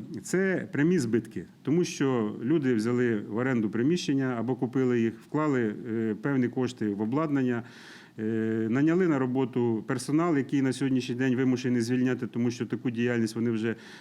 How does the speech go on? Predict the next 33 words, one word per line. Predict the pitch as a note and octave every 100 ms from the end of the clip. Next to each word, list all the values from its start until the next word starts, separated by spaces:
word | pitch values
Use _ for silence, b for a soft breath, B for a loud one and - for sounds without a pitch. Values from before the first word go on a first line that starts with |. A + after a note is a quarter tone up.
| B
на | A#2+
протязі | C#3 B2+ A#2 A#2+
місяця | C3 B2 G#2 A#2+
не |
можуть | B2+ B2 A#2+ A#2+
проводити. | B2 A#2+ A2 G2+ G2+ B B B B B
І, | - A3 A3+
відповідно, | G3 - F3 F#3+ F3 E3
не | D3+
платиться | C3+ D#3 D3 B2 A#2
зарплата, | B2 A#2+ D#3+ C#3
не | A#2+
платяться | A2+ A#2 A2 G#2
податки | A#2+ B2+ C#3+ - A#2
і | - A2+
так | G#2 E2+
далі. | E2 D2+ - - - B B B B B B B B B -
Також | G#3+ A3 G3 A#2 - D#3+ C#3+
це | - F3
впливає | E3 D3+ D#3 E3 C#3+
на, | B2+ B2 A#2+ A#2 B B
е, | A#2+ A#2 A2+ A#2 A2+ A2+ A2+
належне | A2+ C3+ E3 C3+
забезпечення | A2+ A2+ - C#3+ B2+ A#2
населення | G#2+ C3+ B2+ A2
лікарськими | A#2 G#2+ - G2+
засобами, | G2 G2+ F#2+ E2+ F2+ -
тому | - B2+
що | - A2+
мої | A2 G#2 G2+ B2+
колеги | A#2+ A2+ G#2+ G#2
далі | F#2+ G#2
скажуть, | G2+ - D#3 C3